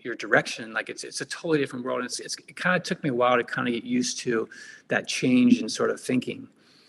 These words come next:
you know, where you have to kinda, like, create your own sort of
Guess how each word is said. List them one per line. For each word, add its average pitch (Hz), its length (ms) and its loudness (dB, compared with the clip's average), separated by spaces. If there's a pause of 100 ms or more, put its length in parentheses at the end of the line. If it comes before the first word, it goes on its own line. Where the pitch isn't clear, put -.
(240)
you 120 100 -4
know, 110 160 0
where 107 120 6
you 107 140 0
have 117 120 0
to 127 80 -8
kinda, 123 260 0
like, 110 280 -2 (420)
create 135 300 4
your 120 180 2
own 139 180 6
sort 131 220 0
of 113 260 -2